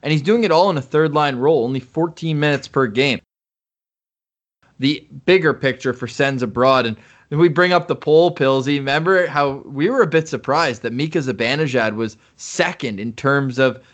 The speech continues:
the consensus. Based on the matchups, maybe you can make an argument. It was a bracket style, but he's the first one eliminated. I think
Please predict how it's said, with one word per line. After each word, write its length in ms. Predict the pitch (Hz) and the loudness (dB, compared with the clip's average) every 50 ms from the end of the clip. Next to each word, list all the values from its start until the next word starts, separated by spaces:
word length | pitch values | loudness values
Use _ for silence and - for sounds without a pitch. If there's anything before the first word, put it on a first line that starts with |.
| _ _ _ _ _ _ _ _ _ _ | _ _ _ _ _ _ _ _ _ _
the 200 | - 135 139 135 127 | -2 0 0 0 0
consensus. 760 | - 156 143 127 - - - 151 165 156 - - 120 117 117 | 0 -2 -2 -2 -2 0 0 0 0 -2 -2 -2 -2 -2 -2
Based 420 | - - 175 175 190 190 190 - | -2 0 2 4 2 2 2 2
on 160 | 185 165 160 151 | 2 4 4 2
the 60 | 147 | 0
matchups, 640 | 135 135 127 131 139 143 - 156 151 147 - - - | -2 -2 -2 -2 -2 -2 -2 -2 -2 -2 -4 -8 -6
maybe 300 | 131 123 123 127 127 127 | -2 -2 -2 0 -2 -4
you 80 | 123 | -4
can 120 | 120 123 123 | -4 -2 -2
make 180 | 127 123 123 | -2 -2 -2
an 60 | 120 113 | -2 0
argument. 360 | 107 117 120 113 139 156 151 | 0 0 0 -2 -2 -2 0
It 60 | 143 | 0
was 120 | 143 131 131 | 0 0 0
a 60 | 127 | -2
bracket 480 | 107 127 123 117 127 131 - 139 - | 0 2 2 2 2 -2 -4 -8 -12
style, 460 | - - - 123 107 110 131 151 175 160 | -10 -6 -2 0 0 2 2 2 2 2
but 320 | 135 135 123 - - _ _ _ _ _ _ _ _ _ _ _ _ _ - - _ _ | 2 0 0 -2 -4 _ _ _ _ _ _ _ _ _ _ _ _ _ -20 -20 _ _
he's 280 | _ - 202 247 247 247 | _ 0 0 0 2 4
the 120 | 294 262 | 2 0
first 540 | - - - - 170 185 220 208 - - - | 0 0 0 4 4 4 4 4 0 -6 -8
one 320 | 165 147 151 165 170 170 | -2 0 2 2 2 2
eliminated. 720 | 160 147 139 139 156 170 175 175 165 143 113 95 85 - _ _ - | -2 -2 0 2 2 2 2 2 0 0 -2 -2 -6 -12 _ _ -12
I 140 | - 120 139 | -6 -4 -4
think 300 | 143 - 180 180 160 - | -2 -2 -4 -4 -6 -8